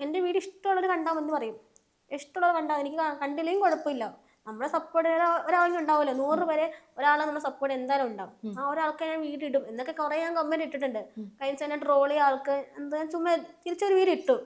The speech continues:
Speaker 2: ആ.
Speaker 1: അപ്പൊ തിരിച്ചും കിട്ടി എനിക്കത്.
Speaker 2: ആ റിയാക്ഷൻ വീഡിയോ,
Speaker 1: ആ,
Speaker 2: അയാ-,
Speaker 1: തിരിച്ച്
Speaker 2: അവരുടെ എക്സ്പ്രഷൻ എന്തായിരുന്നു? <laughs> ട്രോ-, റിയാക്ഷൻ വീഡിയോ ചെയ്തവരുടെ?
Speaker 1: ഏ, കുഴപ്പമില്ല. ഞാൻ ഫുൾ, ആ, എന്നെ വീണ്ടും ഇട്ടു എന്ന് തോന്നുന്നു. ഞാൻ
Speaker 2: ഉം.
Speaker 1: ഇട്ട് കഴിഞ്ഞ് വീണ്ടും പുള്ളി വീണ്ടും ഇട്ടു. അത്
Speaker 2: ആ,
Speaker 1: പറഞ്ഞു.
Speaker 2: ആ.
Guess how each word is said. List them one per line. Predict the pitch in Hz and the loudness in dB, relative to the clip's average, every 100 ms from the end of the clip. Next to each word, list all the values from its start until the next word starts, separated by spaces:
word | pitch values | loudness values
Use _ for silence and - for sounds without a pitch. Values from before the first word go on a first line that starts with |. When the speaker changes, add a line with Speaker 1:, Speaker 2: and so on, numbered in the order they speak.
| - | -8
Speaker 2:
ആ. | 220 190 - - | -8 -8 -10 -8
Speaker 1:
അപ്പൊ | 320 | -4
തിരിച്ചും | 330 311 330 415 | -2 -2 0 2
കിട്ടി | 277 277 | 2 0
എനിക്കത്. | 262 240 220 214 | 0 0 -2 0
Speaker 2:
ആ | 254 | 2
റിയാക്ഷൻ | 254 262 254 285 269 | 4 2 2 0 0
വീഡിയോ, | 262 262 | 2 2
Speaker 1:
ആ, | 262 254 - | 2 4 4
Speaker 2:
അയാ-, | 247 254 262 | 6 6 6
Speaker 1:
തിരിച്ച് | - - - - | 2 -8 -2 4
Speaker 2:
അവരുടെ | 233 262 339 | 6 6 6
എക്സ്പ്രഷൻ | 339 339 311 320 311 | 4 2 -2 0 2
എന്തായിരുന്നു? | 302 285 277 269 254 339 - | 2 4 4 4 4 2 4
<laughs> | 359 240 247 | 4 4 2
ട്രോ-, | 254 262 - 277 | 4 6 6 4
റിയാക്ഷൻ | 269 254 262 269 - 302 311 523 494 - | 4 4 2 0 -6 -6 -2 -2 -4 6
വീഡിയോ | 359 285 285 | 8 8 4
ചെയ്തവരുടെ? | 285 269 262 262 262 262 254 254 - | 4 2 2 2 2 0 0 -4 -8
Speaker 1:
ഏ, | 294 339 349 | -6 -4 -6
കുഴപ്പമില്ല. | 330 214 233 277 262 | -6 -6 -2 -2 0
ഞാൻ | 285 | 0
ഫുൾ, | 302 262 | -2 -2
ആ, | 277 277 - | -2 -4 -6
എന്നെ | 320 | -2
വീണ്ടും | 349 339 392 | -2 0 2
ഇട്ടു | 415 349 | 2 0
എന്ന് | 339 | 0
തോന്നുന്നു. | 269 254 | 0 -2
ഞാൻ | 262 302 | 0 2
Speaker 2:
ഉം. | 311 | 2
Speaker 1:
ഇട്ട് | 311 | 2
കഴിഞ്ഞ് | 359 339 | 0 0
വീണ്ടും | 330 302 339 | 0 -2 -2
പുള്ളി | 320 294 | -2 2
വീണ്ടും | 302 277 285 | 2 2 0
ഇട്ടു. | 269 262 | 0 0
അത് | 254 254 | 0 0
Speaker 2:
ആ, | 240 | 0
Speaker 1:
പറഞ്ഞു. | 233 | 0
Speaker 2:
ആ. | 208 196 | -2 -4